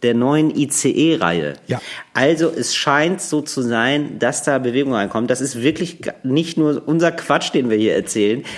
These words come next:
Speaker 1: Das ist wirklich offenbar für die Bahn ein Riesenproblem, dass die Sitze dermaßen scheiße sind im
Speaker 2: Ja.
Speaker 1: neuen I C E, dass sie sich jetzt wirklich, äh, in Teams damit beschäftigen.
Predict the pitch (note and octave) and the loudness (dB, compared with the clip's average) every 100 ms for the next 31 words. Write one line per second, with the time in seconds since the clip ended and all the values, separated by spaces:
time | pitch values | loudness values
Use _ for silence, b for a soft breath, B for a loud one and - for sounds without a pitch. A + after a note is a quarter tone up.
0 | - A2+ B2+ C3 C3+ D#3+ - C#3 D3 C#3 | -4 -2 -2 0 0 -2 -2 -2 0 0
1 | C#3 D3+ D3 C3 A#2 A#2+ C3+ - B2+ A#2 | 0 -2 -2 -2 2 2 2 0 0 2
2 | B2+ E3+ D3+ D3+ D3 C#3+ B2+ B2+ C3+ A2 | 2 2 2 0 0 -4 0 2 2 0
3 | - A#2 C3 C#3+ C#3+ A#2+ B2+ C#3+ C3+ B2+ | 0 0 0 0 -2 2 2 2 0 -4
4 | - - C3 B2+ A#2+ F#2 F#2 - G#2+ F2+ | -8 -4 0 0 -2 -2 -4 0 0 0
5 | F2+ - E2+ - E2 G#2 C3 B B - | 0 -2 -4 -6 -2 -2 -2 B B 0
6 | B2+ - C#3+ C3+ C#3 - B2 D3 E3+ E3+ | 0 0 0 2 0 0 0 2 0 -2
7 | - G#2+ - C3 C3 - F3 F3+ - C#3+ | -2 -2 0 -2 -2 0 0 0 0 0
8 | C3 C3 - D#3 - A#2+ B2+ | 0 0 -2 -2 -2 -2 -2